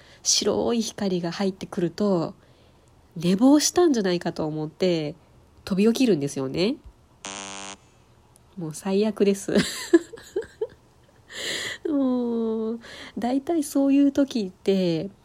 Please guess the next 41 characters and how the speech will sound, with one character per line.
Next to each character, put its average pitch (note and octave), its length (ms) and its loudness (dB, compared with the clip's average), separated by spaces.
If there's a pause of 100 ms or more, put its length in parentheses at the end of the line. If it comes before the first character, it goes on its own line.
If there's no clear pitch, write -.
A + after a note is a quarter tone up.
土 F#3+ 180 2
日 A3 380 2
祝 F3+ 320 0
日 F#3 320 -4
と F3 140 -8
か E3+ 180 -6
で、 F3+ 460 0 (280)
本 F#3+ 200 -4
当 F#3+ 140 -8
は F#3 120 -4
も G#3 140 -2
っ A3+ 40 -4
と G#3+ 200 -6
ゆ E3+ 140 -2
っ E3 40 -8 (120)
く D#4+ 120 6
り G3+ 380 2 (460)
朝 F#3 200 -4
で D#3+ 140 -4
き E3 140 -2
る F3 60 0
は F3+ 120 -2
ず F3 120 -6
な E3+ 140 0
ん D#3 80 -6
で D3 100 -8
す - 80 -14
け - 120 -12
ど - 100 -14
ね。 C4 300 0 (560)
つ - 160 -2
い E3+ 100 2
起 E3+ 180 -4
き - 40 -10
ち - 80 -4
ゃ D#3 60 -4
う D3 60 -4
ん C#3 40 -6
で C#3+ 80 -6
す - 140 -12
よ。 - 240 -10